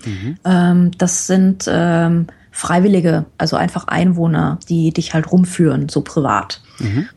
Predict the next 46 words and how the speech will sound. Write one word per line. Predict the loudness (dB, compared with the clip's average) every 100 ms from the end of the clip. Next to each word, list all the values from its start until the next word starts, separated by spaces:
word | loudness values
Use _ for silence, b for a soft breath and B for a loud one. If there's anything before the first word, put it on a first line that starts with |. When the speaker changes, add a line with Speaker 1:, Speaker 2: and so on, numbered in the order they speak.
| _ 0
Speaker 2:
Und, | 2 2 2
äh, | -2 0
kann | 2
man | 2 2
beim | 2 0
Fremdenverkehrsamt, | 0 0 0 -2 -4 -2 -2 -2
kann | -2
man | -2
einfach | -2 -6
fragen, | -4 -2 0 0 -2
Bright-, | -2 -4 0
äh, | 0 2
Brighton | -2 0 0
Greeters, | 2 2 2 0 -2 -12 B B B
und | -2
dann | 0
vermitteln | 2 2 4 4 4
die | 2
dir | 2
eine | 0 -2
freundliche | 0 0 0 -4
Person. | -2 0 2 2 0 B B B B _ _ _ _ _ -20 0
Und, | 2 4 2 0
ähm, | 0 2 0 -4 B B
meine | 0 2 2 0
hat | -2
sich | -6
sehr | -4 -4
für | -4
Architektur | -6 -8 -14 -4 0 0
interessiert | 0 -4 -2 -4 -2
und | -2
das | 2
Speaker 1:
Ah. |
Speaker 2:
war | 2
natürlich | 0 -6 -18
toll. | -2 0 0 -2 -12
Speaker 1:
Ja. | -10 -10 B B 0
Speaker 2:
Ähm, | 2 4 2 0
und | -2
hat | 0 0
mir |
dann | 0
immer | 2 0
erzählt, | -2 0 2 2 0
so, | 0 0